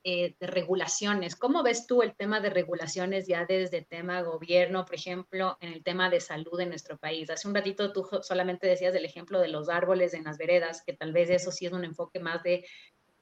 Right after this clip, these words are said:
ya de, de lógica de la alcaldía, por ejemplo, como dices, sí ha cambiado de alguna manera el clima de Quito, pero ya cambió hace más de diez, quince años, deberían haber ciertas regulaciones y ciertos cambios. También, ¿cómo ves tú el tema como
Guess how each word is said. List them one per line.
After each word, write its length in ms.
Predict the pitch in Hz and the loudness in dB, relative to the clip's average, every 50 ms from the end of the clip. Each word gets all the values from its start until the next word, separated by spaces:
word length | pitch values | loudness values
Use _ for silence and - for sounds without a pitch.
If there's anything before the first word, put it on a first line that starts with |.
| _ _ _ | _ _ _
ya 240 | - 185 190 190 196 | 0 4 4 6 6
de, 200 | 208 208 185 - | 6 4 4 6
de 120 | 190 180 | 4 6
lógica 520 | 180 185 190 190 - 220 208 - - 196 180 | 6 6 6 4 4 -2 -6 0 2 4 4
de 80 | 180 170 | 4 4
la 80 | 151 | 2
alcaldía, 600 | 151 165 151 - 156 165 170 208 220 214 175 165 160 | -2 -2 -4 -4 -4 -4 -4 0 2 2 2 2 0
por 80 | 165 | -4
ejemplo, 320 | - - 180 170 180 185 180 | -6 -6 -6 -2 -2 -2 -2
como 200 | - 170 165 165 | -2 -6 -4 0
dices, 340 | 175 190 190 - 180 160 147 - - | 0 0 0 0 -6 -8 -8 -12 -4
sí 140 | - 196 185 | 2 4 6
ha 140 | 180 180 180 | 6 6 4
cambiado 680 | 185 175 180 175 190 190 202 208 214 226 226 220 220 | 0 -2 2 4 4 4 6 4 6 6 6 6 4
de 100 | - 175 | 2 0
alguna 280 | 170 170 175 185 196 196 | -2 -2 -2 -2 0 -2
manera 380 | 190 175 180 180 185 185 185 | 0 0 2 2 4 4 2
el 100 | 180 180 - _ | 2 -2 -4 _
clima 320 | - 180 190 196 208 202 | -4 -2 -2 0 0 -2
de 80 | 180 151 | -4 -4
Quito, 380 | - - 196 196 - 214 208 - | -6 -10 -12 -8 -6 -6 -4 -4
pero 160 | - 175 165 | -2 -2 2
ya 180 | 160 185 196 214 | 2 2 2 4
cambió 460 | - 226 196 180 190 202 214 220 - - | 2 0 2 2 4 4 4 4 2 -2
hace 220 | 170 160 - 175 | -6 -8 -8 -10
más 300 | 170 175 175 180 185 185 | -8 -6 -4 -4 -2 -2
de 100 | 180 180 | -4 -4
diez, 300 | 170 180 185 190 185 - | -4 -2 -2 -2 -2 -4
quince 320 | - - 190 185 - 190 180 | -8 -8 -8 -6 -4 -4 -4
años, 320 | 175 190 190 196 190 190 | -4 -2 -2 -4 -2 -2
deberían 400 | 180 165 170 160 170 185 190 185 | -2 -2 -2 -2 -2 -2 -2 -2
haber 200 | 165 165 175 170 | -2 -2 -2 -4
ciertas 360 | 175 - 185 185 185 196 175 | 0 0 0 0 0 -2 -2
regulaciones 600 | 180 175 170 170 160 156 - - 180 180 196 180 175 | -4 -4 -2 -4 -6 -6 -6 -6 -4 -4 -4 -6 -8
y 20 | |
ciertos 480 | - - - 190 185 185 - 180 160 - | -10 -4 -2 -2 -2 -2 -4 -6 -8 -4
cambios. 540 | - 214 214 214 196 160 160 160 170 - - - - - - - - - - _ _ _ | 0 2 2 2 2 0 -4 -4 -6 -8 -14 -20 -20 -20 -20 -20 -20 -20 -20 _ _ _
También, 320 | - 240 240 247 277 277 | 2 6 8 10 10 10
¿cómo 240 | 277 330 311 320 302 | 8 8 6 8 8
ves 180 | 277 285 277 277 | 8 8 6 6
tú 160 | 277 277 277 | 8 10 10
el 140 | 262 269 269 | 10 10 6
tema 280 | 240 233 254 262 262 | 2 4 6 6 6
como 380 | 262 247 214 190 175 170 170 - | 6 4 2 2 0 0 -2 -8